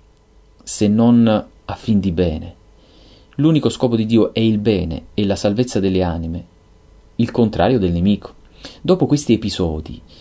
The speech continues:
che allora non comprendevo, non ne comprendevo la natura, per me sono stati dei veri e propri abusi ed esperienze terrificanti, ho cominciato, finita la cresima, ad allontanarmi da Dio, con l'inizio dell'adolescenza, periodo assai complicato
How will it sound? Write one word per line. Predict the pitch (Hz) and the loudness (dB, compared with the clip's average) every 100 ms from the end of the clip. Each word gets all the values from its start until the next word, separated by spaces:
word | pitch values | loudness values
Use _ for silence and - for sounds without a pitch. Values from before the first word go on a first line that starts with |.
| - | -10
che | - | -2
allora | 87 127 123 76 - - - - - - | 2 2 2 0 -8 -20 -20 -20 -20 -8
non | 95 95 | -6 -4
comprendevo, | - 92 85 85 139 101 76 | -4 -4 -2 2 2 2 0
non | 82 101 | -2 -2
ne | |
comprendevo | 98 90 90 95 95 | -2 -4 -2 0 0
la | 90 | -2
natura, | 87 90 135 - | -4 0 0 0
per | 82 90 | -2 0
me | 120 233 - | 0 0 -8
sono | - 98 | -10 -8
stati | 87 104 95 | -4 -4 0
dei | 92 | 0
veri | 113 110 76 | 2 0 -4
e | |
propri | - 107 104 101 | -4 -2 0 -2
abusi | 101 101 113 143 113 - 113 | -2 -2 2 2 2 0 -4
ed | 101 | -4
esperienze | 92 - 95 101 113 104 | -8 -4 -2 0 0 -2
terrificanti, | 92 95 - 98 120 95 87 - - - - | -4 -4 -4 0 0 0 -4 -12 -20 -20 -6
ho | 123 | -2
cominciato, | 147 160 160 180 170 151 123 - - - - _ - - - - - | 0 -2 0 0 2 0 -2 -6 -20 -20 -20 _ -20 -20 -20 -20 -20
finita | - 113 104 104 | -4 -2 0 2
la | 117 | 0
cresima, | 135 123 120 104 | 2 2 2 -2
ad | 98 | -2
allontanarmi | 95 98 98 107 104 98 | -2 -4 -2 -2 -2 -2
da | 123 | -4
Dio, | 104 78 - - - - - - | -4 -8 -10 -18 -20 -20 -20 -4
con | 151 123 - | 0 0 0
l'inizio | 120 117 92 - - 95 | 2 2 0 -6 -4 -2
dell'adolescenza, | 95 95 101 120 - 95 87 87 87 | 0 -2 0 -2 -2 -4 -2 -4 -2
periodo | 107 101 | -2 -2
assai | 95 - 104 | -2 -2 -2
complicato | 98 92 95 92 110 95 87 - | -2 -4 -4 -2 0 0 -4 -12